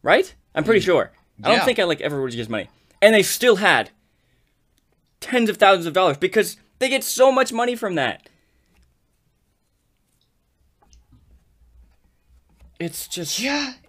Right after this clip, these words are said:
Speaker 2: it's
Speaker 1: Dungeons are the most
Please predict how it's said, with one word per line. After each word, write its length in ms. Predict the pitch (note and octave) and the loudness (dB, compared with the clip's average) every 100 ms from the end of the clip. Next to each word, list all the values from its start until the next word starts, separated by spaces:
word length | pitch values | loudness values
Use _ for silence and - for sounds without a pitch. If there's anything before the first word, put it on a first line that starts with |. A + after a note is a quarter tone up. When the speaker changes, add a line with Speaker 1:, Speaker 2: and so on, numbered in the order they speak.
| - | -16
Speaker 2:
it's 440 | A3+ - - - - - - - - - - _ _ _ _ - _ - - B2 | -6 -4 -2 -4 -10 -10 -10 -10 -14 -20 -20 _ _ _ _ -20 _ -20 -16 -2
Speaker 1:
Dungeons 680 | B2+ C3+ C#3+ E3+ F3 - - _ _ _ | 0 0 -2 -4 -6 -10 -14 _ _ _
are 200 | C3+ B2+ | 2 2
the 160 | A2 A#2+ | 2 -4
most 840 | A2+ A2 B2+ D#3+ D3 - - - | -2 -2 -2 -4 -6 -10 -12 -18